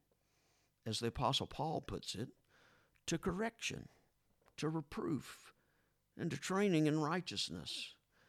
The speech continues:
because we know that we are all limited in understanding and our sinfulness distorts and blinds us to underlying truths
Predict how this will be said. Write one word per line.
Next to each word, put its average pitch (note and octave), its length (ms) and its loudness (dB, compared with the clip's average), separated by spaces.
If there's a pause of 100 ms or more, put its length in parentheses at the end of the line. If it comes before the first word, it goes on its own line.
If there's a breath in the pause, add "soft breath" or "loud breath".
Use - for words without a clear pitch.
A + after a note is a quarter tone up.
(480 soft breath)
because F3+ 380 4
we A3+ 160 4
know A#2 540 2
that C3 180 -2
we C3 140 2
are C3 160 2
all A#2+ 280 0
limited C3 420 2
in A2+ 140 0
understanding A#2+ 760 0
and A2 100 -4
our A2 120 -2
sinfulness A#2 640 0
distorts - 460 -4
and F#2+ 160 -4
blinds B2+ 360 0
us G#2 240 -4
to - 160 -6
underlying G#2 580 -4
truths - 540 -4